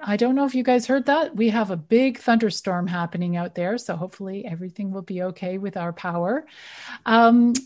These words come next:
but in the first part of the show, we talked a little bit about Coca-Cola. So can you give me another homemade foliar spray that might be helpful for growers?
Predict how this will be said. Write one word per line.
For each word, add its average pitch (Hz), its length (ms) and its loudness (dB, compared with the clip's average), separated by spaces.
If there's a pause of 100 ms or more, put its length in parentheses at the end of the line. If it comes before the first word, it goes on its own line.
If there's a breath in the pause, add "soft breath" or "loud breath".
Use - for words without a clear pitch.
but 269 240 6
in 294 140 4
the 320 60 -2
first 392 300 2
part 269 220 6
of 247 60 4
the 247 60 4
show, 226 240 4
we 226 160 6
talked 240 340 2
a 285 40 4
little 233 240 4
bit 190 340 0
about 180 500 -2
Coca-Cola. 175 880 -6 (380 loud breath)
So 311 200 0
can 311 180 0
you 381 160 -4
give 349 240 0
me 294 320 2
another 220 800 4
homemade 190 560 0
foliar 180 560 -2
spray 180 400 -2
that 185 220 -6
might 190 260 -2
be 185 140 -6
helpful 170 560 -6
for 175 380 -4
growers? 185 640 -8